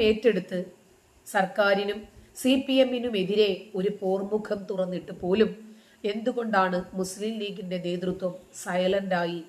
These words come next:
മടിച്ചു നിൽക്കുന്നത്, അറച്ചു നിൽക്കുന്നത് എന്ന രൂപത്തിൽ മുസ്ലിം ലീഗിനകത്ത് തന്നെ ഒരു പ്രതിഷേധ വിഭാഗം ഉയർന്നു വരുന്നു, അവരുടെ ശബ്ദങ്ങളും ഉയർന്നു നിൽക്കുന്നു. മലപ്പുറം എസ് പി ആയിരുന്ന സുജിത് ദാസിന്റെ നിലപാടുകൾക്കെതിരെ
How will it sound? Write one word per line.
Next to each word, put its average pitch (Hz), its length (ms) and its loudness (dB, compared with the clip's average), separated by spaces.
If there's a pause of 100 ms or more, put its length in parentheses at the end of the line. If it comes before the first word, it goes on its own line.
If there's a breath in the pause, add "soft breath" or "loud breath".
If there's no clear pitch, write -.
(120)
മടിച്ചു 185 440 -2
നിൽക്കുന്നത്, 175 500 -6 (580 loud breath)
അറച്ചു 180 400 2
നിൽക്കുന്നത് 180 480 -2 (200)
എന്ന 175 200 -8
രൂപത്തിൽ 180 420 -4 (140)
മുസ്ലിം 180 400 -4
ലീഗിനകത്ത് 175 640 -2
തന്നെ 175 220 2 (440 loud breath)
ഒരു 254 100 10 (100)
പ്രതിഷേധ 202 680 2 (140)
വിഭാഗം 175 540 2 (180)
ഉയർന്നു 175 360 -2
വരുന്നു, 170 260 -2 (160)
അവരുടെ 180 320 -4
ശബ്ദങ്ങളും 175 520 -2 (120)
ഉയർന്നു 170 320 -4
നിൽക്കുന്നു. - 340 -12 (1040 loud breath)
മലപ്പുറം 269 460 6 (140)
എസ് 196 180 -2
പി 254 100 2 (100)
ആയിരുന്ന 185 340 0 (280)
സുജിത് 240 520 0
ദാസിന്റെ 240 500 0
നിലപാടുകൾക്കെതിരെ 190 1080 0